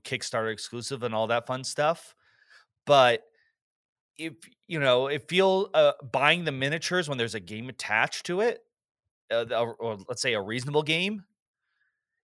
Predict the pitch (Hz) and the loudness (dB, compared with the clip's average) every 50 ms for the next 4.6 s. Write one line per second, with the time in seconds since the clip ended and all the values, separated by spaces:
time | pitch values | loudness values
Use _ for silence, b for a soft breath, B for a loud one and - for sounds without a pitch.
0 | _ _ _ _ _ _ _ _ _ _ _ _ _ - 156 151 - - 156 156 | _ _ _ _ _ _ _ _ _ _ _ _ _ -12 -12 -12 -10 -8 -6 -6
1 | 147 131 - 170 - - 170 170 165 151 147 143 123 - - - - - - - | -6 -6 -6 -8 -6 -2 2 4 4 6 4 4 2 0 -4 -4 -6 -8 -10 -14
2 | - _ _ - 170 156 - _ - 202 196 190 196 196 190 196 185 190 - - | -16 _ _ -6 -6 -6 -6 _ -4 0 0 0 2 2 2 2 0 -4 -6 -6
3 | 165 170 190 202 196 180 175 175 147 151 - - 127 120 143 131 139 139 123 107 | -2 2 4 6 8 8 8 6 4 0 -4 -4 -4 -4 -4 -2 -4 -6 -8 -8
4 | - - 117 - - - - - - - - | -10 -10 -10 -10 -10 -12 -10 -10 -10 -10 -12